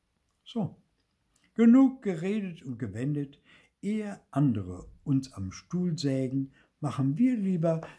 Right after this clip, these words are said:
Nägel mit Köpfen und zeigen ihnen, wo der Hammer hängt.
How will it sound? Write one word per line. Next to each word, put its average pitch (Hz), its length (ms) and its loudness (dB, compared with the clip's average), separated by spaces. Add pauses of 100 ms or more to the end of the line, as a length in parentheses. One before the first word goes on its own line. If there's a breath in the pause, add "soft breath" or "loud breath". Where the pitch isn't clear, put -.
Nägel 113 440 -2
mit 95 280 -10
Köpfen 202 460 -2 (280 loud breath)
und 113 140 -6
zeigen 143 400 0
ihnen, 120 540 2
wo 110 160 0
der 110 280 -4
Hammer 87 220 -8
hängt. 85 420 -12